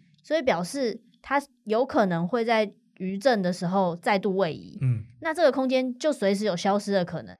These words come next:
Speaker 2: 有可能。
Speaker 1: 那它就不是一个安全的空间。
Speaker 2: 而且有可能会被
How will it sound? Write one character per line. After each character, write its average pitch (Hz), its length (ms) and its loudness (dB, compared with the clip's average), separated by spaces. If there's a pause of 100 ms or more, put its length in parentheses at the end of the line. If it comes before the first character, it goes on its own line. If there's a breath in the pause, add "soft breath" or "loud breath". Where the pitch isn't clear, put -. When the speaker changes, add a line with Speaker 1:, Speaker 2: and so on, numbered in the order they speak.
(140)
Speaker 2:
有 131 120 -4
可 302 80 0
能。 - 20 -6
Speaker 1:
那 277 60 -6
它 320 80 0
就 330 160 4
不 220 160 0
是 262 160 -4
一 226 60 0
个 208 80 -2
安 214 180 -2
全 220 200 -2
的 165 80 -6
空 147 120 2
间。 160 240 2
Speaker 2:
而 131 60 0
且 123 60 -4
有 147 120 4
可 131 200 -2
能 110 200 -2
会 147 140 0
被 147 220 4